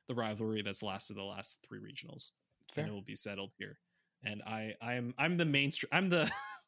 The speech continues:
Speaker 1: <laughs> I'm the most, like, control group, mainstream, safe
Speaker 2: <laughs>
Speaker 1: money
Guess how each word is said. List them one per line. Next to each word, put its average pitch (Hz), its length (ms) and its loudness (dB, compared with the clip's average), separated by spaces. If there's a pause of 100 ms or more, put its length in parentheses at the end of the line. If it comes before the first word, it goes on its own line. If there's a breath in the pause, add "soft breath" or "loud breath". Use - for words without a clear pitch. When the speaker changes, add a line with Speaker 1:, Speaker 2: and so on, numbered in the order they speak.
(140)
Speaker 1:
<laughs> - 500 -16
I'm 180 140 6
the 208 80 6
most, 175 320 6
like, 123 380 2
control 143 440 4
group, 143 240 4
mainstream, 131 680 2
safe 123 320 4
Speaker 2:
<laughs> - 0 -
Speaker 1:
money 120 440 0